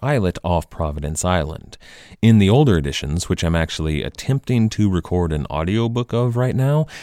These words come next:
he calls that island Saint Catherine, which is a different island altogether. So to be clear,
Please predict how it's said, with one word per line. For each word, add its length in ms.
he 160
calls 260
that 160
island 380
Saint 300
Catherine, 640
which 200
is 360
a 80
different 360
island 340
altogether. 680
So 160
to 80
be 100
clear, 540